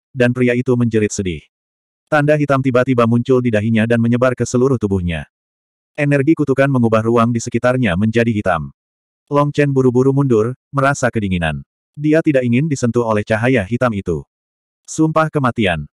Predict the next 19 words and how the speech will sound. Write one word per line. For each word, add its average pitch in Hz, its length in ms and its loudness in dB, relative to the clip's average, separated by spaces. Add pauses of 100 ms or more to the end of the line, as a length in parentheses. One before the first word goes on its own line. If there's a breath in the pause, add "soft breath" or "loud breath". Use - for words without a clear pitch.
hati 151 320 0
Long 147 160 2
Chen 135 240 0
bergetar. 110 480 0 (880)
Meskipun 151 480 0
dia 139 160 0
tidak 120 240 0
tahu 120 160 2
ada 117 160 0
apa 110 160 0
dengan 107 240 0
topeng 120 240 0
itu, 104 320 -2 (240)
jelas 117 320 0
bahwa 101 240 2
itu 123 160 -2
digunakan 127 480 0
untuk 110 320 -4
mengendalikannya. 92 720 -2